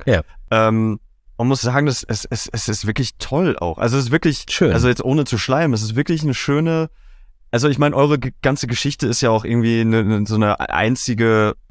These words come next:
Speaker 2: vielleicht mit Ausnahme auch Feel-Good-Story so, aber es ist so dieser Aufbau und, ähm,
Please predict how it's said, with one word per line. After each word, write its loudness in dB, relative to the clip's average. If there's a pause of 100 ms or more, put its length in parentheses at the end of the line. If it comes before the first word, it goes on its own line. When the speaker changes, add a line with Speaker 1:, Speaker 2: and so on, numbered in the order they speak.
Speaker 2:
vielleicht 2
mit 0
Ausnahme 4
auch 4
Feel-Good-Story 2
so, 0
aber 4
es 0
ist -8
so 2
dieser 0
Aufbau 2
und, 0 (460)
ähm, 2